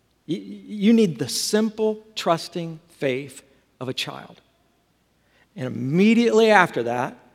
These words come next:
Jesus meets this rich young man. And he wants this man to understand the truth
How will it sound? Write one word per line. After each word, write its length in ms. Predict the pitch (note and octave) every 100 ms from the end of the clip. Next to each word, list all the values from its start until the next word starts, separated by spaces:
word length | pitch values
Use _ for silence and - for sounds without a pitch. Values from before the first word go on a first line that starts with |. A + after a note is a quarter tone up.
| _ _ _ B2
Jesus 480 | A#2+ D3 C#3+ C#3 C3+
meets 560 | C3+ C3 - - - _
this 320 | A#2 A#2+ -
rich 260 | A#2+ A#2+ -
young 240 | B2 A#2+
man. 300 | D3 G3+ A2+ - _ _ _ _ _ _ _ - - - - -
And 400 | D3 C#3+ - F#3+ _ _ _ _ _ _ _ _ _ _
he 100 | F#3+
wants 300 | G3+ A3+ -
this 200 | F#3+ -
man 220 | F3 D#3+
to 100 | C#3+
understand 880 | E3+ D3+ - - G3 D3+ A#2+ A#2+ - -
the 60 |
truth 680 | - - F#3 A#2+ - -